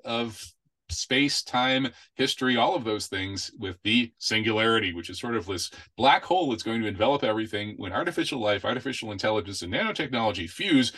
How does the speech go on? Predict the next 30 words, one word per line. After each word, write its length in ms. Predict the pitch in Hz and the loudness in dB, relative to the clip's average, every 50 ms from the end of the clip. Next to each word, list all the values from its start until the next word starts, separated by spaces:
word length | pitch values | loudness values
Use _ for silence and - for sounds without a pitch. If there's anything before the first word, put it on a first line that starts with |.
| - - - _ | -12 -18 -14 _
into 420 | - 123 123 123 - - 120 110 104 | -2 0 0 0 0 -2 -2 -2 -2
something 540 | - - 120 117 - - 117 110 110 113 113 | 0 0 -2 -2 0 -2 -2 -2 -2 -4 -4
that 200 | 110 104 95 85 | -2 -2 -2 0
basically 540 | 90 107 113 110 - 110 98 101 98 95 95 92 - | 0 0 0 0 -2 -4 -6 -6 -6 -6 -8 -6 -4
devours 840 | 110 92 82 101 110 120 117 110 104 95 92 - - - - - _ _ _ _ _ _ _ - | -2 2 4 6 6 6 6 6 4 2 0 -2 -4 -4 -6 -10 _ _ _ _ _ _ _ -8
everything. 520 | 78 85 101 95 87 90 87 76 73 71 - - - - _ _ _ _ _ _ _ _ _ _ | -6 -4 -4 -4 -4 -4 -6 -8 -10 -12 -16 -20 -20 -20 _ _ _ _ _ _ _ _ _ _
And 180 | - 110 110 113 | -4 -2 2 4
making 340 | 131 160 233 - - 131 | 4 4 4 2 0 0
that, 260 | 110 104 92 95 101 - _ _ _ | 2 2 2 0 -2 -4 _ _ _
you 120 | - 127 117 | -6 -6 -4
know, 80 | 101 | -2
making, 380 | 98 113 139 147 - 123 113 101 | 0 0 0 0 0 -2 -2 0
building 360 | 92 131 170 214 - 110 107 | 2 4 4 4 4 2 0
a 40 | 101 | -2
singularity 840 | 92 - 127 110 107 101 92 90 90 110 160 202 175 104 87 95 104 | -2 -2 -2 -2 -2 -4 -4 -2 0 2 4 4 2 2 0 -2 -4
through 420 | - - - 135 131 117 95 95 - | -6 -6 -4 -2 -2 -2 -2 -2 -2
artificial 540 | 110 104 107 107 - 117 110 - - 104 98 | 0 0 0 0 0 -2 -4 -4 -4 -6 -6
intelligence, 500 | 92 92 117 107 107 101 92 98 92 - | -2 0 2 2 2 2 0 -2 -4 -4
artificial 420 | 98 98 95 - 113 104 - 101 | -4 -4 -4 -4 -6 -6 -6 -6
life, 240 | 87 95 95 92 - | -4 -4 -4 -4 -6
and 80 | 87 90 | -6 -6
nanotechnology 720 | 92 95 92 87 - - 87 - 165 220 262 240 - 127 | -6 -6 -6 -8 -8 -10 -4 0 2 4 4 4 2 0
research 460 | 110 110 104 - - 101 98 - - - - - - - | 0 -2 -2 -2 -4 -6 -6 -8 -10 -12 -14 -16 -10 -8
strikes 360 | - - 208 254 277 - - | -2 2 4 4 4 4 4
me 180 | 139 123 127 123 | 4 4 4 4
as 160 | 120 113 - | 2 2 2
a 200 | 98 101 101 - _ _ - | 2 2 0 -2 _ _ -10
singularly 680 | - - 285 330 349 330 285 254 214 202 185 165 151 | -2 2 4 4 6 6 6 4 4 4 2 2 2
bad 360 | 101 127 127 135 131 123 - - | 4 6 6 6 6 6 6 6
idea. 800 | 117 117 120 120 117 95 - 202 262 311 277 269 277 294 269 233 | 6 6 6 4 0 -2 0 2 4 4 6 6 4 4 2 0